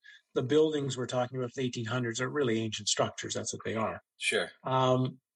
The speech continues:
Speaker 1: they were designed, or they first had to start being designed when this, we'll call it an outside force, got into this realm and began attempting to control it.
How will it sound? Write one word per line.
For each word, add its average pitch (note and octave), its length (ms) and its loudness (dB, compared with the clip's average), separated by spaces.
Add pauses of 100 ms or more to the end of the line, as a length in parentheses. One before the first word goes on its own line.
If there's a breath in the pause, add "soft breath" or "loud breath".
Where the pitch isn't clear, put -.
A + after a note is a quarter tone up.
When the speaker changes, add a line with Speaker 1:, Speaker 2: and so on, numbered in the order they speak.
(240)
Speaker 1:
they D#3 280 4
were F3 180 6
designed, D3+ 800 4
or D3 80 2
they D3 120 6
first G3 360 4
had E3 160 -2
to D3 60 2
start D3 300 2
being C#3+ 200 -2
designed C3+ 520 0
when C3+ 260 -2
this, C3 260 2
we'll D3+ 160 4
call E3+ 320 2
it C#3+ 80 2
an C3 100 0
outside C3 560 0
force, B2+ 600 0 (560)
got C#3 240 4
into C3 240 2
this B2 200 2
realm B2 440 0 (420 loud breath)
and C3 240 0
began B2 800 2 (440)
attempting B2 460 -2
to A2+ 60 0
control A2 480 0
it. - 60 -8